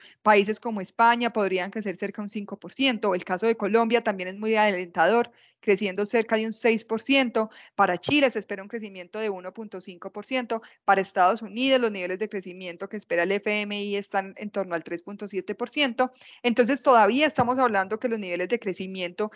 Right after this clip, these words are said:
están por encima del cero. Claro, tal vez vayan a encontrar niveles de crecimiento por debajo de su potencial, pero eso no significa que vayamos a ver unas recesiones tan fuertes, ni que sean igualables o equiparables con las recesiones que vimos producto de la pandemia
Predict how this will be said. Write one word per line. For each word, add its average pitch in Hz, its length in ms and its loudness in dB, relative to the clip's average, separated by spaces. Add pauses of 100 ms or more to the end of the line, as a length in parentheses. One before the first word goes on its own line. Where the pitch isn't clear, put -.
(140)
están 196 300 -2
por 226 120 4
encima 208 380 0
del 208 100 0
cero. 190 420 0 (360)
Claro, 233 440 4
tal 180 180 -2
vez 202 140 0
vayan 226 220 0
a 208 60 -8
encontrar 185 340 -10
niveles 214 260 -4
de 202 120 -6
crecimiento 170 440 -14
por 214 140 -6
debajo 185 360 2
de 208 80 0
su 202 120 -6
potencial, 180 680 -2
pero 208 160 2
eso 214 160 -6
no 226 100 -10
significa 185 460 -6
que 226 120 -2
vayamos 175 400 0
a 214 100 2
ver 170 140 2
unas 196 160 -4
recesiones 170 540 -10
tan 208 180 -8
fuertes, 226 480 2 (360)
ni 277 160 4
que 233 160 4
sean 226 320 0
igualables 208 580 4
o 262 40 -4
equiparables 185 600 0
con 233 160 -10
las 208 100 -4
recesiones 180 520 -10
que 214 140 -4
vimos 185 360 -2
producto 196 400 0
de 220 80 2
la 196 160 4
pandemia 220 640 0